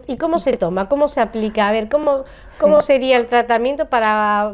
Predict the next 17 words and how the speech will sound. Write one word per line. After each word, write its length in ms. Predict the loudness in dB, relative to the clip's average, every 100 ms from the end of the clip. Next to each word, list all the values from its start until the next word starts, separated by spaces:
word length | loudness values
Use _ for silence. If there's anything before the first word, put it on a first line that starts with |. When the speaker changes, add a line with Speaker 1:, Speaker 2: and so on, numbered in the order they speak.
| -8
Speaker 1:
diríamos, 440 | -6 -4 -2 -4
para 260 | -4 -4 -4
eso, 220 | -6 -8
para 180 | -6 -6
enfrentarnos 500 | -8 -8 -6 -4 -4
al 80 | -4
día 220 | -6 -6
a 40 |
día, 260 | -8 -12 -10
¿no? 220 | -8 -8 -10 -20 -20 -20
Speaker 2:
Sí, 300 | -6 -4 -4 -2
pues 180 | 2 2
mira, 260 | 4 0 -2 -20 -20 -20 -14
yo 240 | -2 4 4
lo 80 | 4
que 120 | 2
cogería, 540 | 2 0 0 2 0